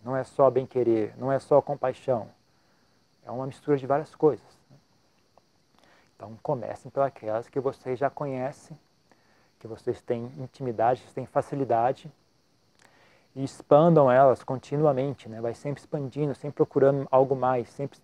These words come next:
desafiando a si mesmo, né? Jamais se contentem,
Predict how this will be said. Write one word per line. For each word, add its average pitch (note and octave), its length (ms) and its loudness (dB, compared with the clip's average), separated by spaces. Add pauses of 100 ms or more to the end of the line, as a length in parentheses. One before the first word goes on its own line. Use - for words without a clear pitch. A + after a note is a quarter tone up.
desafiando C3+ 640 0
a - 40 -8
si - 140 -10
mesmo, C3 340 -6
né? G#2 100 -14
Jamais A#2 460 -4
se D#3+ 320 0 (1120)
contentem, C3+ 720 0